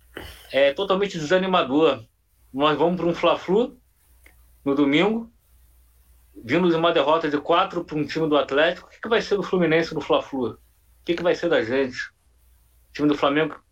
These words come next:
também tá desfalcado, mas tem um time que é notoriamente superior ao nosso. Desses cinco, desses quatro jogos,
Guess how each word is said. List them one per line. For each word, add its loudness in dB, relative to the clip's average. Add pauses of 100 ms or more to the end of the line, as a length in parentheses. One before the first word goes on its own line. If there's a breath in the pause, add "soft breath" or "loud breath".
(260)
também 2
tá 2
desfalcado, 0
mas 0 (1040)
tem 2
um -4
time 0
que -6
é 2
notoriamente 2 (260)
superior 0
ao 0
nosso. -2 (600)
Desses 0
cinco, 0
desses 0
quatro 0
jogos, 0